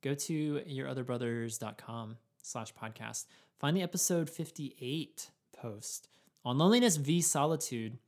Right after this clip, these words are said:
Who was victorious today? You decide. Tell us, uh, tell us your loneliness v solitude stories. Um, do you ta-, do you partake in the practice or the discipline of solitude? Um,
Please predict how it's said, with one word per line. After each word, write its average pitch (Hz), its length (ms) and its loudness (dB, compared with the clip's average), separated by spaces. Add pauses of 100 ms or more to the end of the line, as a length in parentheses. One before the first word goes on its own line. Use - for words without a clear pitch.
(500)
Who 170 160 2
was 185 180 4
victorious 180 460 0
today? 113 520 -6
You 131 160 -2
decide. 110 520 -4 (400)
Tell 131 240 0
us, 147 340 2
uh, 131 340 -2
tell - 180 -4
us 147 140 -2
your 156 100 0
loneliness 127 440 0
v 117 200 -2
solitude 110 840 -6 (400)
stories. 104 760 -4 (420)
Um, 107 420 -12 (140)
do 127 100 -4
you 123 100 0
ta-, 147 260 -4
do 139 100 -2
you 143 60 2
partake 143 400 0
in 127 60 0
the 117 80 -2
practice 117 480 -4
or 113 80 -4
the 107 80 -4
discipline 110 500 -6
of 104 100 -10
solitude? 104 680 -8 (460)
Um, 110 420 -12